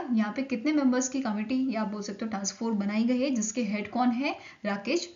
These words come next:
जोशी, ठीक है। तो आंसर यहाँ पे आपका क्या हो जाएगा, Option number ए, that is ट्वेल्व members की committee बनाई गई है। अब question ऐसा भी पूछा जा सकता है, recently आईआरडीएआई ने ट्वेल्व members का जो है task force बनाया, task force बनाया है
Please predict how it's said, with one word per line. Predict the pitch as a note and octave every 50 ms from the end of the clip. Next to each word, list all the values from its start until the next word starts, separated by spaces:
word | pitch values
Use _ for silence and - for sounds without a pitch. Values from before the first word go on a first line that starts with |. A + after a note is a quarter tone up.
| - A3+
जोशी, | G#3 G3+ F3+ F#3 - - - - -
ठीक | D4 D4+ -
है। | - A3 A3
तो | G#3+
आंसर | A3 G#3 G#3 - C#4 D4
यहाँ | D4 C#4 C4
पे | C#4+
आपका | C#4 C4+ - C#4+
क्या | B3+ D4 C4+
हो | C4+
जाएगा, | - C#4+ C#4 C#4+ E4
Option | - - A#3 F#3+ - - - A#3
number | A#3+ A#3 B3 A#3
ए, | B3+ D#4+ F4 A#3
that | G3+ F#3+ F#3+ - E4+
is | - - - - - - - _ _
ट्वेल्व | - B3+ D4 E4+ F4
members | D#4 C#4 B3+ B3+ C4+ C4 -
की | C4+
committee | C4+ B3 A3+ A3 A3 A#3 B3+
बनाई | A3 G#3 G3+ G#3 G#3+ A3
गई | A3 A3+ A#3 B3
है। | C4+ -
अब | - - -
question | A3 - A3+ A3 - C#4 C4
ऐसा | - G#3+ G3+ G3+ A3 A#3
भी | C4
पूछा | C4 - C4 - C#4
जा | C4+ C4
सकता | B3+ A#3 - - B3
है, | B3+ C4+ D#4+ F4 - - A3
recently | G#3+ G#3 G3+ C4+ C#4 C4 C#4 E4 D#4+ - -
आईआरडीएआई | G3 G3 G3+ A3+ C4+ D4 C#4 C#4 C4 B3+ C4 B3 - G#3+ G3 G3
ने | G3+ A#3 C4+
ट्वेल्व | C4+ - G3+ G3+ G3+
members | G#3 G#3 G#3 G#3 A3 A3
का | - B3+ A#3+
जो | A#3+ A3+ A3
है | G#3+ A3+ B3 E4 E4+ - - - - - -
task | G#3 G#3 G#3 A3 - -
force | - C4 C4 C#4 B3+
बनाया, | A3+ A3+ A3 G#3+ G#3+ G3 - - -
task | - G#3+ A3 G#3+ - - - -
force | - A3 A#3 C#4+ - - -
बनाया | G#3 G3+ G#3 G#3 A3+ A#3+
है | B3+ D4 G4+